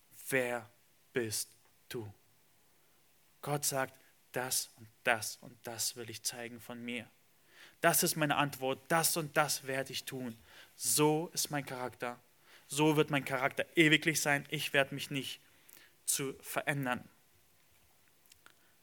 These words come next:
Der Ich Bin, der ich bin, ist da, wenn du Rettung brauchst.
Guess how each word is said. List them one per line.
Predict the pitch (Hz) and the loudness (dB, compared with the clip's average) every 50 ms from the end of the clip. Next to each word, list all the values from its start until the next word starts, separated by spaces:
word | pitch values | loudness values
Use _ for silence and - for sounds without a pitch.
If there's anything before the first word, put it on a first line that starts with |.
| _ _ _ _ _ _ _ _ _ _ _ _ _ _ _ _ _ _ _ _ _ _ _ _ _ _ _ _ _ _ _ _ - | _ _ _ _ _ _ _ _ _ _ _ _ _ _ _ _ _ _ _ _ _ _ _ _ _ _ _ _ _ _ _ _ 6
Der | 135 131 | 6 8
Ich | 131 117 - - - | 8 6 2 -2 4
Bin, | - 196 196 190 | 4 4 4 6
der | 180 175 | 2 2
ich | 170 160 - - | 2 0 0 -2
bin, | - 147 139 131 117 107 - - - _ _ _ _ _ _ _ _ _ | -2 -2 -2 -2 -4 -12 -16 -20 -20 _ _ _ _ _ _ _ _ _
ist | - - - - - - | -2 0 0 0 2 2
da, | 143 139 139 139 135 131 127 120 - | 2 2 2 2 -2 -4 -8 -8 -8
wenn | 131 120 | -8 -6
du | 110 120 | -6 -6
Rettung | 110 - 127 120 - 123 117 107 | -6 -6 -8 -10 -10 -12 -14 -14
brauchst. | - - - 127 120 - - - - - - | -14 -14 -14 -14 -10 -6 -6 -6 -6 -8 -12